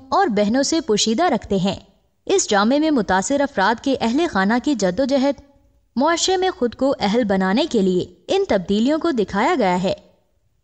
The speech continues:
रोग एक ऐसा मजमून था जिस पर कभी छूना नहीं पड़ता था और बाबर जवेद ने गैर जरूरी मसाले शामिल किए बगैर इस ड्रामे के साथ मुकम्मल इंसाफ किया था। फैसल कुरैशी, आसिफ रजा मीर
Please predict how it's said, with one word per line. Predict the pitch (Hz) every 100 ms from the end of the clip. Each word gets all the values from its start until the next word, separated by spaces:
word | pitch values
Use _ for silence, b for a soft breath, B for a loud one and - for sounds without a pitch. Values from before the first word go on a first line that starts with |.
| _
रोग | 208 269 370 320 -
एक | 294 330
ऐसा | 202 311 277
मजमून | 277 202 170 214 359
था | 320 208 165 - _
जिस | 277 370
पर | - 381
कभी | 370 202 269
छूना | 285 196 196 269
नहीं | 220 339
पड़ता | 320 202 190
था | 185 185 - - _
और | - 349
बाबर | 190 180 233
जवेद | 269 277 277 247
ने | 311 294
गैर | 190 277 359
जरूरी | 226 202 247
मसाले | 302 202 185 202 269
शामिल | 208 208 349
किए | 339 294
बगैर | 247 180 185 233 233 - -
इस | - 370
ड्रामे | 202 196 269
के | 320
साथ | 311 330 285
मुकम्मल | 190 - 269 370 381
इंसाफ | 349 196 196 285
किया | - 190 175
था। | 185 170 - _ _
फैसल | - 311 311 403
कुरैशी, | 233 208 214 - 277 262 -
आसिफ | 269 - 392 233
रजा | 214 226
मीर | 202 220 247